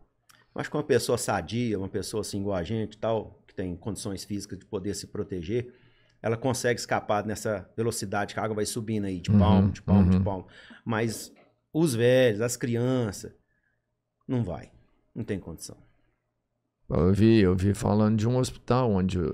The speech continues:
Speaker 2: tava cheio de gente, por exemplo, dentro de uma sala de U T I.
Speaker 1: Cinquenta centímetros, já tampa uma cadeira de rodas, já não anda.
Speaker 2: Entendeu? Como é que você tira a galera tudo? Não sai.
Speaker 1: Isso aí é notícia pro ano inteiro, é
Speaker 2: É.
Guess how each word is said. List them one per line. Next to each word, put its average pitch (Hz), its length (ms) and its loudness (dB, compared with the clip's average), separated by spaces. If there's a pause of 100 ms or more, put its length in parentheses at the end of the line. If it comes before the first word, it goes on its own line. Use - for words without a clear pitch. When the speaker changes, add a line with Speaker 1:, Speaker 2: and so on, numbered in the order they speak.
(180)
Speaker 2:
tava 95 240 2
cheio 101 240 0
de 113 100 2
gente, 104 300 0
por 87 140 0
exemplo, 87 280 2
dentro 92 160 2
de 95 60 0
uma 101 120 2
sala 98 280 0
de 98 100 -2
U 104 80 -2
T 101 160 0
I. 95 220 -2 (760)
Speaker 1:
Cinquenta 143 440 0
centímetros, 123 560 -2
já 131 100 2
tampa 135 280 -4
uma 135 40 -6
cadeira 127 300 0
de 110 80 -4
rodas, 98 360 -4
já 110 120 -4
não 107 120 -2
anda. 95 80 -4
Speaker 2:
Entendeu? 95 320 2
Como 110 200 2
é 107 80 4
que 104 80 -2
você 104 140 4
tira 92 300 2
a 92 40 4
galera 85 460 2
tudo? 82 300 -4
Não 117 100 0
sai. 98 460 -2 (2250)
Speaker 1:
Isso - 160 -8
aí 185 100 2
é 185 80 2
notícia 147 420 -2
pro 117 160 -2
ano 131 120 2
inteiro, 117 500 0
é 104 220 0
Speaker 2:
É. - 280 -2